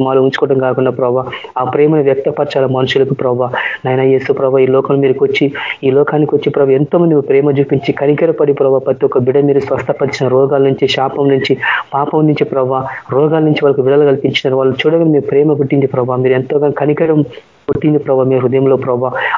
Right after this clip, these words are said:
అంత ప్రేమ నాయన, మీ గొప్ప ప్రేమ నాయన నీకు వంద-, ఆ రీతిగానే మేము కూడా ప్రభా ఇతరులు చూసినప్పుడు ప్రభా మా హృదయంలో మీ ప్రేమ ఉప్పొంగల ప్రభా, మీ ప్రేమ నాయన మాలో దొర్లి పారాల ప్రభా. అలాంటి కృపను మాకు అనుగ్రహించిన నాయన నీకు వందనాలేసయ్యా.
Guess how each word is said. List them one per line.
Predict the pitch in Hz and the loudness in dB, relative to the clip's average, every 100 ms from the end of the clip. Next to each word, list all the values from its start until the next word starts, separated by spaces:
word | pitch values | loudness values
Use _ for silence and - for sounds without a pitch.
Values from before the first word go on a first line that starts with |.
| 131 | -2
అంత | 143 156 131 | 0 -2 0
ప్రేమ | 139 151 151 | 0 2 0
నాయన, | 139 135 135 | 0 0 0
మీ | 127 131 | 0 -2
గొప్ప | 123 139 139 | -2 -2 0
ప్రేమ | 139 143 | 0 2
నాయన | 131 131 127 | 0 0 0
నీకు | 127 | 0
వంద-, | 127 131 135 | 0 -2 -2
ఆ | 139 | 0
రీతిగానే | 151 151 156 151 143 | 0 2 0 2 4
మేము | 147 151 | 2 2
కూడా | 151 | 0
ప్రభా | 135 131 131 - - - | 0 -2 -2 -4 -6 -4
ఇతరులు | 135 156 151 | -2 0 2
చూసినప్పుడు | 143 - 143 135 139 | 0 -2 -2 -2 -2
ప్రభా | 131 135 131 | 0 0 -2
మా | 127 | -2
హృదయంలో | 135 143 147 139 | -2 0 2 2
మీ | 139 120 147 | 0 0 0
ప్రేమ | 143 151 131 | 2 2 2
ఉప్పొంగల | 131 147 143 135 - | 0 0 2 0 0
ప్రభా, | 127 123 127 - - - | -2 -2 -4 -6 -6 -4
మీ | 139 135 | -2 0
ప్రేమ | 143 151 147 | 0 2 2
నాయన | 143 139 | 0 0
మాలో | 135 139 120 | 0 0 2
దొర్లి | 135 151 147 | 2 2 0
పారాల | 135 143 139 | 0 0 0
ప్రభా. | 135 123 127 123 | -2 -2 -2 -2
అలాంటి | 135 131 - | -2 0 0
కృపను | 139 131 143 143 | -2 0 0 0
మాకు | 135 | 0
అనుగ్రహించిన | 131 127 131 127 131 | 0 0 0 0 -2
నాయన | 127 127 | 0 0
నీకు | 127 123 | 0 0
వందనాలేసయ్యా. | 123 123 127 120 127 127 | 0 2 0 0 0 0